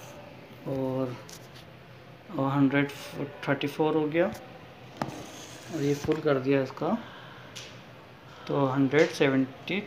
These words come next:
थ्री इसका रेजिस्टेंस वैल्यू होगा। हंड्रेड सेवेंटी थ्री इसका रेजिस्टेंस वैल्यू ohms में सिलेक्ट किया है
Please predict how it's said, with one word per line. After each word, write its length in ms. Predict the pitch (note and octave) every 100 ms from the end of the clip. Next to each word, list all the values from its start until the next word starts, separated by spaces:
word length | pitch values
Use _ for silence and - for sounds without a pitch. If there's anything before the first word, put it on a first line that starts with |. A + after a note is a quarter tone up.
| -
थ्री 180 | C3 B2 A#2 - - -
इसका 220 | - D#3
रेजिस्टेंस 500 | C#3 C#3 D#3 D3+ - C#3
वैल्यू 240 | C3+ C#3
होगा। 320 | B2+ A#2 A#2 A2+ - - - - - - - - -
हंड्रेड 340 | D3 C#3 D3+ E3
सेवेंटी 440 | - D3 D3 D3
थ्री 180 | C#3+ D3
इसका 220 | D3+ - D3
रेजिस्टेंस 680 | C#3 C#3 C#3+ - D3+ D#3 C3+
वैल्यू 360 | C3 C3 D#3
ohms 320 | D3 C#3 C#3+
में 80 | D3+
सिलेक्ट 320 | C#3 C3+ C#3 -
किया 180 | C#3 C#3+
है 440 | A3 - - -